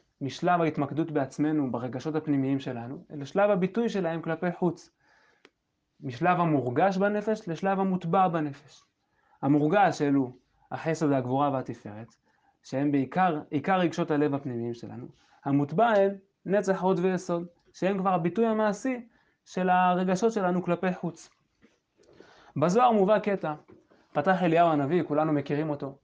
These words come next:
בו מובאת הקבלה בין הספירות האלוקיות לבין גוף האדם. וכך כתוב בו, "חסד רוע ימינה, גבורה דרוע שמאל-, שמאלה, תפארת גופה, נצח והוד תרן שוקין." הכוונה היא שחסד מק-,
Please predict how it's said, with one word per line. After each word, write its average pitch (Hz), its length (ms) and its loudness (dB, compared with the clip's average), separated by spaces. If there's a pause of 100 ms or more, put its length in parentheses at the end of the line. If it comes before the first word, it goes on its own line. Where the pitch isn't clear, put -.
(360)
בו 202 160 2
מובאת 214 280 4
הקבלה 190 500 2 (420)
בין 190 220 2
הספירות 175 440 -2
האלוקיות 160 600 -2
לבין 151 280 -2
גוף 135 200 -4
האדם. 113 260 -8 (500)
וכך 226 280 2
כתוב 196 340 0
בו, 151 180 -8 (640)
"חסד 202 380 2
רוע 180 200 4
ימינה, 170 420 2 (320)
גבורה 156 300 2
דרוע 165 240 0
שמאל-, 160 380 -4
שמאלה, 160 380 0 (540)
תפארת 185 380 2
גופה, 165 400 2 (200)
נצח 165 300 -2
והוד 156 240 2
תרן 160 180 0
שוקין." 139 360 -6 (760)
הכוונה 196 320 0
היא 214 120 4
שחסד 185 880 0
מק-, 156 220 0